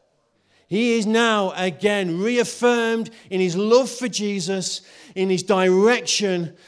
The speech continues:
and then we find out about the Holy Spirit moving and the power and the resurrection. And he's back on form again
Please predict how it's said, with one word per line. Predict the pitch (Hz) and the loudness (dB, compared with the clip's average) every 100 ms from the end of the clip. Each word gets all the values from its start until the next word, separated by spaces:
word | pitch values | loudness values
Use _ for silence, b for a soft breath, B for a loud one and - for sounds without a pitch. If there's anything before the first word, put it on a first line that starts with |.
| B | B
and | 175 180 | -4 0
then | 196 196 | 0 0
we | 185 | -2
find | 185 208 202 | -2 -2 -2
out | 190 175 | -2 -6
about | 147 180 170 | -6 -6 -6
the | 160 | -6
Holy | 214 240 240 | -2 -2 0
Spirit | - - 247 233 185 | -2 0 0 0 0
moving | 180 165 170 160 B B | 0 0 -2 -4 B B
and | 160 151 | -8 -8
the | 147 | -8
power | - 190 190 185 175 175 B | -10 -6 -2 0 -2 -4 B
and | 170 | -4
the | 170 | -2
resurrection. | 175 190 185 185 185 - 170 151 - _ _ _ _ _ _ B B B B B _ _ _ _ _ _ _ - | 0 0 0 -2 -4 -4 -6 -6 -10 _ _ _ _ _ _ B B B B B _ _ _ _ _ _ _ -10
And | 151 | -10
he's | 123 | -10
back | - 175 151 | -6 -6 -4
on | 170 151 | -8 -10
form | - 170 156 147 | -6 -4 -2 -4
again | 131 127 113 | -8 -10 -12